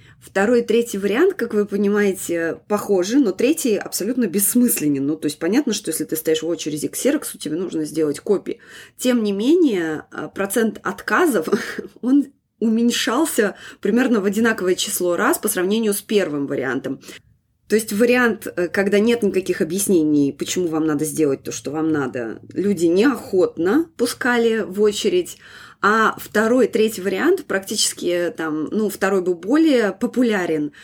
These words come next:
третий менее, но тем не менее, даже третий вариант, где мне нужно сделать копии, потому что надо сделать копии, люди соглашались пропустить в очереди чаще, чем, э, в первом варианте.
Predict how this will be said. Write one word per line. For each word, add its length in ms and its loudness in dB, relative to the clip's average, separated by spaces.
третий 400 0
менее, 340 4
но 120 2
тем 220 -2
не 100 0
менее, 280 2
даже 240 -2
третий 420 0
вариант, 400 2
где 300 2
мне 240 0
нужно 240 -2
сделать 320 2
копии, 320 0
потому 300 -4
что 160 -8
надо 200 -6
сделать 300 -4
копии, 400 2
люди 480 2
соглашались 920 0
пропустить 540 -4
в 100 -2
очереди 560 0
чаще, 840 0
чем, 540 0
э, 400 -4
в 100 -18
первом 360 2
варианте. 600 -2